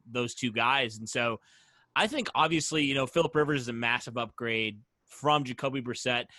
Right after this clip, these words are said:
I know a lot of people will say, "Well, is he an upgrade?" But you look at it in terms of, you know, passing the ball. I know the touchdown to interception ratio is a little bit scary for some people, but, I mean, the Chargers were sixth overall last year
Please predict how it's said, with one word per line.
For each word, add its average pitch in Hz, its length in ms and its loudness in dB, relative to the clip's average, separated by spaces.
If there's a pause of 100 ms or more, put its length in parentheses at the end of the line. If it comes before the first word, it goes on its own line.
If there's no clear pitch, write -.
(140)
I 135 60 0
know 175 120 6
a 165 80 8
lot 151 120 6
of 139 40 -2
people 147 220 -2
will 127 120 -2
say, 131 220 2
"Well, 120 160 -4
is 170 200 2
he 196 100 2
an 175 80 2
upgrade?" 160 500 2
But 123 280 2
you 160 340 0
look 190 220 4
at 165 80 0
it 151 100 0
in 143 120 -2
terms 139 360 0
of, 110 200 0 (440)
you 117 120 -2
know, 113 120 -4 (240)
passing 147 420 2
the 139 80 2
ball. 120 340 0
I 123 120 2
know 135 200 2
the 139 80 0
touchdown 135 440 -4
to 123 60 -4
interception 120 500 -8
ratio 117 380 -6
is 113 80 -10
a 113 40 -10
little 127 200 -4
bit 123 240 -2 (100)
scary 143 460 0
for 135 140 -6
some 135 260 -6
people, 127 400 -4
but, 113 280 -2 (400)
I 127 80 -8
mean, 123 340 -2
the 139 100 -6
Chargers 208 420 2
were 151 80 -4
sixth - 420 -4
overall 135 540 2
last 123 380 0
year 117 320 -2